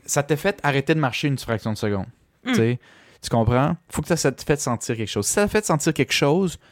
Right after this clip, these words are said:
Speaker 1: ça t'a atteint. Pour toi, et uniquement toi, mais peut-être trois autres personnes à côté, c'est de l'art. À partir de ce moment-là, la personne qui le fait pour toi est un artiste.
Speaker 2: Hmm, j'aime ça, moi. Moi, j'aime ça parce
Speaker 1: Fait
Speaker 2: que
Speaker 1: après,
Speaker 2: ouais, ouais,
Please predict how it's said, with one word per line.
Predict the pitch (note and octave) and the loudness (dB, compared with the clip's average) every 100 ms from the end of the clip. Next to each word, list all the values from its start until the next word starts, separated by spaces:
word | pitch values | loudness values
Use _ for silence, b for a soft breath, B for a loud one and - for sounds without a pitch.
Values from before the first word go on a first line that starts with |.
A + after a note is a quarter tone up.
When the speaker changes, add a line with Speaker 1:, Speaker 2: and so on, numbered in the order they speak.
| b | b
Speaker 1:
ça | b - C3+ | b -2 0
t'a | C#3+ | 2
atteint. | A#2 - A2 D#3 _ _ _ _ - | 0 0 -6 -8 _ _ _ _ -4
Pour | A#2 - | -4 0
toi, | F#3 A#3 G#2 _ _ _ _ | 0 0 -2 _ _ _ _
et | C3+ | 0
uniquement | F3+ F3+ D#3 | 2 4 2
toi, | C#3 D3+ C#3+ | 2 0 0
mais | F#2+ | -2
peut-être | - - G2 | -4 -4 -4
trois | - G2+ | 0 0
autres | F#2+ G2+ | 2 0
personnes | G2+ G#2+ | -2 -4
à | G2+ | -4
côté, | F#2+ F#2 D3 b b b | -4 -8 -10 b b b
c'est | - | -8
de | A2 | -2
l'art. | F#2+ E2 - b b | 0 -2 -8 b b
À | - | -4
partir | A2+ - | -4 0
de | E3+ | 0
ce | D#3+ | 2
moment-là, | C#3 C3+ D3 D#3 b b b | 2 2 2 0 b b b
la | G2 | -4
personne | A2 - - B3 | -4 -4 -2 0
qui | A#3+ | 0
le | D#3+ A#2 | 0 0
fait | - D3+ - | 0 -4 -2
pour | A#2+ | -6
toi | - G#2+ - | -4 -10 -10
est | A#2 | -12
un | F#2+ | -10
artiste. | - - - - - B B B B B B B B | -12 -16 -20 -20 -20 B B B B B B B B
Speaker 2:
Hmm, | E3 E3 G#3 G4 G#4 G3+ E3+ G3+ G3 | -10 -2 2 2 2 0 -2 -6 -6
j'aime | D4+ | -4
ça, | G3 | -2
moi. | G#3 D#4 - _ | 0 -2 -6 _
Moi, | G#3 | -2
j'aime | A#3+ C#4 | 2 2
ça | A#3 E4+ G4+ | 2 0 0
parce | B3 A#3+ | 0 2
Speaker 1:
Fait | - | 4
Speaker 2:
que | G#3+ | 4
Speaker 1:
après, | G#3+ G#3+ G#3+ | 4 4 4
Speaker 2:
ouais, | |
ouais, | D4 | 2